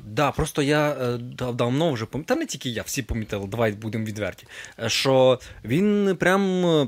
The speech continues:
сконцентрувався на цьому, е, сегменті, TikTok-сегменті і мемному цьому ж.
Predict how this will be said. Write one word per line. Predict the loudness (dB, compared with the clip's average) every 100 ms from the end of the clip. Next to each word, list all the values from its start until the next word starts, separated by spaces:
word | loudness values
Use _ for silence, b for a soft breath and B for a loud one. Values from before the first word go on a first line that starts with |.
| -2 _ _ -4
сконцентрувався | 0 0 0 2 4 6 6 4 2
на | -2
цьому, | 0 0 0 -2 -4 -4 -4
е, |
сегменті, | -2 -2 0 0 -2 -6
TikTok-сегменті | -12 -8 -6 -6 -6 -4 -2 -2 -4 -6
і | -4
мемному | 0 0 -2 -6 -10 -12
цьому | -14 -14
ж. | -16